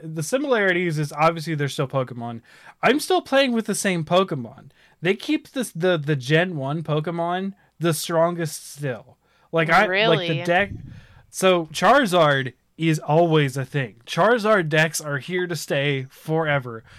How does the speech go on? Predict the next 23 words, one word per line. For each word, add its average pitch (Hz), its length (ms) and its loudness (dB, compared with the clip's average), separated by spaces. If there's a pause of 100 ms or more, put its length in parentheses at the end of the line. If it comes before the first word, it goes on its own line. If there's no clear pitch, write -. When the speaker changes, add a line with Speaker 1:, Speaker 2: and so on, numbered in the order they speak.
(120)
Speaker 1:
However 214 380 0
many 220 280 -4
different 165 360 -4
Charizards 151 640 0
there 123 200 -6
are, 156 400 -2 (220)
there's 117 180 -14
reprints 160 500 -4
of 147 80 -6
the 127 120 -8
old 202 200 -6
Charizard. 196 800 -6 (320)
Like, 147 340 0 (500)
um, 139 580 0 (440)
of 175 140 -4
course 269 240 0
the 220 120 -4
new 180 220 -2
Pokemon 208 600 -4
come 175 200 -4
in 160 240 -2
too. 151 440 -6 (480)
So 160 460 -2